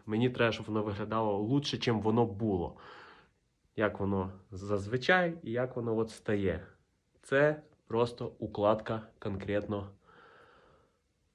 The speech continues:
для волосся. Отак. Таким методом. Все, в принципі. Дві минути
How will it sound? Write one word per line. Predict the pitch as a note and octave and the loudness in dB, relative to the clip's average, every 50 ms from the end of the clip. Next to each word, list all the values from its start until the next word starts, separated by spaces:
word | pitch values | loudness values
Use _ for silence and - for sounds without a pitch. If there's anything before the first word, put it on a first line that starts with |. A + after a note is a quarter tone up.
| _ _ _ | _ _ _
для | A#2 A2+ B2+ C3+ D3+ D3 C#3+ - - - | 2 6 6 6 6 4 2 -2 -8 -10
волосся. | - A2 A#2+ B2+ B2 A2+ G#2+ G2+ F#2+ - - - F#2+ - - - - - | -2 2 4 6 6 6 4 2 0 -4 -8 -8 -10 -10 -12 -14 -14 -4
Отак. | - D3 D#3 D#3 D#3+ - A2 G#2 G#2 - - - - - - - - - - _ _ _ _ _ _ | 0 2 2 2 2 2 2 2 0 -2 -6 -10 -12 -16 -18 -20 -20 -20 -20 _ _ _ _ _ _
Таким | - A2+ F#2+ - - D3 C#3 | -14 -14 -6 -2 0 2 2
методом. | A#2+ G#2 G2+ G2 G2 G2 G2 G2 F#2+ G2 - - - | 2 2 0 0 0 -2 -4 -6 -6 -8 -10 -14 -18
Все, | - - - F3 | -10 -2 4 4
в | F3 D#3+ - | 4 4 4
принципі. | - B2 A#2 A2 G#2+ - - - G2+ G2 G2 - - _ _ _ _ _ _ _ _ - | 2 2 2 2 0 -2 -8 -12 -12 -12 -12 -14 -20 _ _ _ _ _ _ _ _ -16
Дві | A2+ G#2+ A2+ A#2+ C#3+ D3+ D3+ | -12 -10 -4 0 2 4 4
минути | D3 C#3 C#3 D3 D3+ D3 D3 C#3 C#3 C#3+ | 4 4 4 4 2 2 0 -2 -6 -6